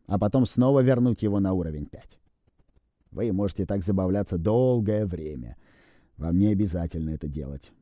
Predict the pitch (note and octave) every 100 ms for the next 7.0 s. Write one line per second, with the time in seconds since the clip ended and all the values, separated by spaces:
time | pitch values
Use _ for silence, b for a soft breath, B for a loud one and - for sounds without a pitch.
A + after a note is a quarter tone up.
0 | - C#2+ F2 F2 - F2+ F#2 G#2 F2 D2
1 | A#1+ B1 - _ _ _ _ _ _ _
2 | _ _ _ _ _ - - F#2 F2 F#2
3 | F#2+ F2 F2 F2+ E2 E2 F2+ G#2 G#2 G2
4 | G2 - F2 C#2+ C2 - _ _ _ _
5 | - G#2+ G2 G2 G2+ C#3 D3+ C3 D#3 D3+
6 | D3+ D#3 D#3+ F3 F3+ - C#3 F#2 - -